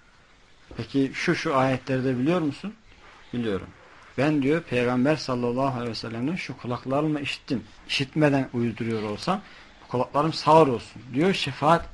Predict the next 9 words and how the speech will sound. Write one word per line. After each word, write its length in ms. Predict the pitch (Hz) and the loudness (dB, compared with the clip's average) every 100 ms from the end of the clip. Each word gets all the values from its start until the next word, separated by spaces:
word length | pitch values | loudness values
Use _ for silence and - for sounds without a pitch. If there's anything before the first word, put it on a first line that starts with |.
| - | -8
hadisini 440 | 127 135 127 175 | -2 -2 -2 -2
onlara, 400 | 156 147 143 131 - | 0 2 0 -4 -2
ona 140 | 135 | 0
anlatıyor. 400 | 139 120 - - - - - - - - | 0 -2 -6 -16 -18 -20 -20 -18 -16 -6
Yani 160 | 131 | 2
insanların 640 | 147 135 143 147 147 143 127 | 2 2 2 4 4 4 4
bazılarının 680 | 147 165 131 127 131 170 190 - - | 8 6 4 0 0 -2 -4 -16 -16
şefaatle 720 | - - 117 139 165 165 139 123 | -8 -6 2 6 6 6 -4 0
cennete 600 | 127 127 127 131 143 | 2 4 2 0 0